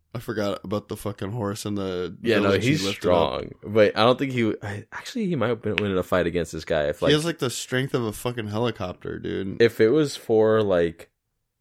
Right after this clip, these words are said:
Speaker 2: righteous purposes, I think Chimpo could be Sloth in a fight.
Speaker 1: Yeah, you're right.
Speaker 2: But, I mean, Shan Yu and Chimpo are probably the only ones. Unless Mulan, like, pulls out a clutch-ass Mulan move and Wyatt Earp shoots him.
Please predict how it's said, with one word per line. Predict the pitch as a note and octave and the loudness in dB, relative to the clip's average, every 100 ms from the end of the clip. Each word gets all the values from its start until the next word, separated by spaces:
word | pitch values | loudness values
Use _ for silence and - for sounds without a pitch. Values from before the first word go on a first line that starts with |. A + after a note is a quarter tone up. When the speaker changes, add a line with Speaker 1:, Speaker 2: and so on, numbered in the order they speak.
| _ _ _ _ _ _ _ _ _ _ _ - | _ _ _ _ _ _ _ _ _ _ _ -2
Speaker 2:
righteous | G2 F#2 - F#2 | 4 4 2 -8
purposes, | - F2 F2+ E2+ F2+ E2 | -4 -4 -2 -6 -4 -2
I | D2+ | -4
think | - D#2 | -6 -10
Chimpo | - E2+ D#2 D2 - | -8 -8 -4 -4 -4
could | - | -8
be | - D2+ D2 - _ _ | -8 -8 -8 -12 _ _
Sloth | - F2 D#2 - | -10 -2 -2 -2
in | C2+ | -10
a | |
fight. | C#2+ C2+ - - _ _ - | -8 -8 -8 -12 _ _ -8
Speaker 1:
Yeah, | F2+ F2 G#2 - _ _ _ _ _ | -6 -6 -10 -14 _ _ _ _ _
you're | - F2 | -14 -12
right. | G2 - - | -10 -14 -6
Speaker 2:
But, | F#2+ G2 | -2 0
I | F#2+ | 0
mean, | F#2+ F2+ E2+ - | 0 0 -4 -8
Shan | - F#2+ F#2+ G2 | -6 0 0 0
Yu | F#2 G#2 | 0 0
and | F#2 E2+ D#2+ | -2 -4 -10
Chimpo | - F#2 F2 E2+ | -8 -8 -2 0
are | F2+ | 0
probably | E2 E2 E2 | 0 -2 -2
the | D#2+ | -4
only | D#2+ D#2 | -4 -2
ones. | E2 E2+ D#2+ D#2+ _ _ _ _ _ _ _ - | -2 -4 -6 -10 _ _ _ _ _ _ _ -4
Unless | F#2 F2+ | -2 -2
Mulan, | F#2 F2 E2+ E2+ D#2+ | -2 0 0 0 -2
like, | D2 D2+ D#2+ _ | -2 -2 -4 _
pulls | - F2 E2 | -4 -2 2
out | D#2+ D#2+ | 2 2
a | |
clutch-ass | D2+ - E2+ - E2 - | -2 -4 -4 0 -2 -2
Mulan | E2 E2 D#2+ E2 F2 | -6 -2 -2 -2 -4
move | E2 F2 - _ _ _ _ _ | -4 -6 -10 _ _ _ _ _
and | E2 E2+ | -4 0
Wyatt | E2 E2 | 2 2
Earp | D#2+ | 0
shoots | - - E2+ - | -4 -8 -6 -6
him. | D#2 | -6